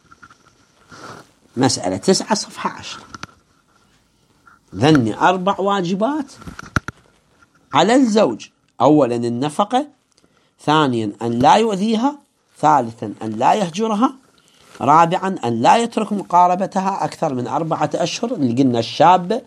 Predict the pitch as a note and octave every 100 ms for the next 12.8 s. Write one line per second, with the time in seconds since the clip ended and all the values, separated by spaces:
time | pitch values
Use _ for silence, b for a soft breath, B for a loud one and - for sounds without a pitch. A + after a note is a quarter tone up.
0 | b b _ - - A#2 - E3+ C#3+ B2+
1 | C#3+ D#3+ C3 - C#3+ A2 G2+ G2+ G#2 D#3
2 | - A#2+ - - - - _ _ _ _
3 | _ _ _ _ _ - _ _ _ -
4 | - - b b b b b b b b
5 | b b b b b b b b b b
6 | b b _ A3 D4+ - A#3+ G3+ G#3 A3
7 | _ _ _ _ _ _ _ - G3+ G3+
8 | G#3+ B3 G#3+ D#3+ E3 A3 - C4 A3+ A2
9 | G2 - G2+ - _ _ _ _ _ _
10 | _ _ _ _ _ b b b b b
11 | b - A3 A#3+ A#3 A#3 D4 F#4+ F#4+ E4
12 | C#4 F3+ D3 G3+ A3 D3+ C3 A#2+